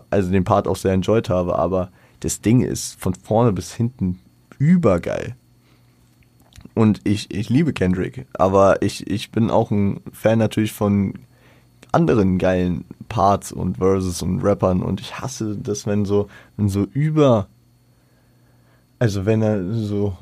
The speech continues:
über, äh, dieses Absolute reinkommt, so, ja, nur Kendrick war krass. Nee, der, der Rest, den kann man sich nicht geben. Was labert ihr? Ist genauso wie wenn Leute, ihr wisst, ich bin ein riesen Pac-Fan, aber trotzdem war Biggie Legende,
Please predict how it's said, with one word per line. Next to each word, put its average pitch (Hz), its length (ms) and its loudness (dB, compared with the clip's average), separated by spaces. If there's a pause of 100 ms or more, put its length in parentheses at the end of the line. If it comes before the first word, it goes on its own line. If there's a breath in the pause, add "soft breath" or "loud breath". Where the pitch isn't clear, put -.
(100)
über, 135 720 2 (400 loud breath)
äh, 98 380 0 (400)
dieses 107 320 -2
Absolute 123 720 0
reinkommt, 95 460 -2
so, 85 160 -14
ja, - 160 -8
nur 123 240 4
Kendrick 131 400 2
war - 140 -6
krass. - 340 -10 (180)
Nee, 104 220 0
der, - 180 -2
der 101 200 -2
Rest, 113 180 0
den 110 100 2
kann 120 120 4
man 110 100 2
sich - 160 -10
nicht 104 140 -2
geben. 95 380 -4
Was - 200 -14
labert 147 440 -4
ihr? 92 200 -8 (240)
Ist - 140 -20
genauso 135 400 2
wie 131 100 2
wenn 123 160 2
Leute, 117 380 2
ihr 90 380 -2
wisst, - 240 2
ich - 120 -6
bin 95 380 2 (260)
ein - 140 -12 (200)
riesen 127 340 0
Pac-Fan, - 560 -6 (560 soft breath)
aber 101 180 2
trotzdem 139 340 -2
war 107 120 2
Biggie 123 520 0 (120)
Legende, 104 840 2